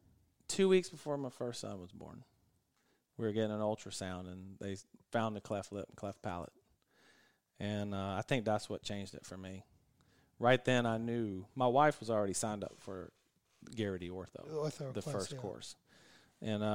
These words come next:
Speaker 1: I remember I said, "I'm, I'm going with you." I hadn't signed up, <laughs> but, uh, "I'm coming with you, and I'm gonna take the course too." And, you know, 'cause no one's gonna treat him better than I will.
Speaker 2: Right.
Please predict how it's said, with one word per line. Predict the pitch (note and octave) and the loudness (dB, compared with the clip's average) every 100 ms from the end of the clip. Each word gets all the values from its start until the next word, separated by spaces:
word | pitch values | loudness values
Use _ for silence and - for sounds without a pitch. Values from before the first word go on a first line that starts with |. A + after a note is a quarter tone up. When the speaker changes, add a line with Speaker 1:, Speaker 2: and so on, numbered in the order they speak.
| G2+ | 4
Speaker 1:
I | |
remember | A#2 A#2 A#2+ A2 | 4 4 2 0
I | |
said, | - G2+ | -2 -4
"I'm, | G2 G#2 - | -6 -8 -10
I'm | A#2 A2+ | -10 -6
going | A2 G2+ | -6 -4
with | G#2 - | -8 -8
you." | - - - - - _ _ _ - _ - | -14 -18 -20 -20 -20 _ _ _ -20 _ 4
I | C3+ | 6
hadn't | C3 | 6
signed | - C#3+ A2+ | 6 4 8
up, | C#3+ C3 - - - G3+ - C4 - - - | 8 8 4 -6 -6 -4 -2 -2 0 2 2
<laughs> | - - - - - - | 0 -8 -14 -16 -16 2
but, | B2+ A2+ | 6 8
uh, | A2 G2+ G#2 | 6 6 2
"I'm | B2+ | 4
coming | D3+ C#3 C3 | 6 6 6
with | C#3 C#3 | 4 4
you, | C3 | 2
and | A#2+ | 4
I'm | A#2 | 2
gonna | B2 | 0
take | A2+ B2 | 0 -2
the | - | -2
course | A2 G#2+ | -6 -6
too." | - B2 A2 | -4 -4 -4
And, | A2 - - - - _ | -8 -12 -20 -20 -20 _
you | G#2+ | -2
know, | G2+ | -2
'cause | B2 | 0
no | D3+ D#3 | 6 6
one's | D#3 D3+ | 6 2
gonna | C3+ | -2
treat | B2 C#3 B2+ | 0 0 0
him | B2 A#2+ A2+ A2+ _ _ _ _ _ _ _ _ _ _ A#2 | -2 -2 -4 -10 _ _ _ _ _ _ _ _ _ _ 0
better | A#2+ A#2 A2+ | 6 8 6
than | A2 | 2
I | G2+ | 0
will. | F2+ F2 F#2 _ _ _ _ _ | -2 -6 -12 _ _ _ _ _
Speaker 2:
Right. | D3 C3 | -6 -6